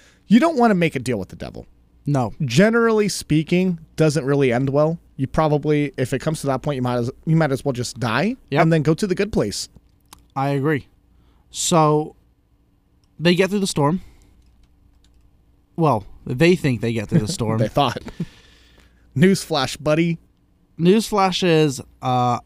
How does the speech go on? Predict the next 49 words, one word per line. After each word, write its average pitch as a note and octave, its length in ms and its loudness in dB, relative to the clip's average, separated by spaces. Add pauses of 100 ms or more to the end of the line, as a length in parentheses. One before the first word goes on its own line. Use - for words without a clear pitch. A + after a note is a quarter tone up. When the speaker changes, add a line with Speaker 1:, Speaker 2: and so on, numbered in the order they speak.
(400)
Speaker 2:
no E3+ 200 4
one G#3 140 6
knows E3 220 4
what C#3+ 100 -2
happened B2 240 -4
to A2 40 -8
the G#2 60 -8
ship. G#2 300 -10
Speaker 1:
<laughs> - 360 -14 (180)
Okay, G#2 300 -6
so - 160 -6
they D#3+ 140 0
didn't D3 400 0
make E3 160 -2
it C3+ 120 -6
through F3 200 2
the B2+ 100 -6
storm. A2 420 -8 (880)
Speaker 2:
But D3 140 0
there's, C#3 300 0
the D3+ 200 0
deal F#3+ 340 6
was D3+ 160 2
said C3 540 -4
to C#3+ 100 -4
basically, C3 480 -2
or D3+ 280 4 (200)
the D3 220 -4
story G#3+ 300 4
of G3+ 60 2
the G3 60 4
Dutchman C#3 380 0
is B2+ 240 0 (300)
that C3 340 0 (300)
he D3 400 2
has C#3 220 0
to C3 100 -6
sail C#3+ 420 2
forever B2+ 420 0
on B2 80 2
the A#2+ 60 2
seven B2+ 300 -2
seas A#2+ 340 -4
and A2 80 -2
he G#2 60 -6
can A2+ 100 -4
never A#2 240 0
make A2+ 240 -4
port. - 300 -10